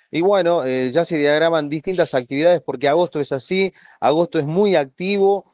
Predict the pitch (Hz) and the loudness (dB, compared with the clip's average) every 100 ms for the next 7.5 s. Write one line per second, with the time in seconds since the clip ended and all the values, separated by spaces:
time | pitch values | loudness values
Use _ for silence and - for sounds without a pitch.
0 | _ - 127 135 165 202 185 143 143 139 | _ -6 -2 -2 0 0 0 0 -2 0
1 | 165 151 139 143 185 190 175 135 135 135 | 0 0 -2 -4 -4 -2 -2 0 -2 0
2 | 156 170 160 165 160 147 185 190 - 151 | 0 0 0 0 0 0 0 0 0 0
3 | 156 160 160 147 151 156 196 190 165 175 | 0 0 -4 -2 0 0 0 0 0 2
4 | 196 151 123 127 139 180 - _ _ - | 0 0 0 0 2 0 -4 _ _ 0
5 | 180 214 180 139 139 139 175 170 143 135 | 0 0 -4 -6 -6 -2 -2 0 0 0
6 | 147 175 - 160 139 - _ 127 143 160 | 2 0 0 -4 -4 -6 _ -2 0 0
7 | 156 151 131 120 117 | 0 0 2 0 -6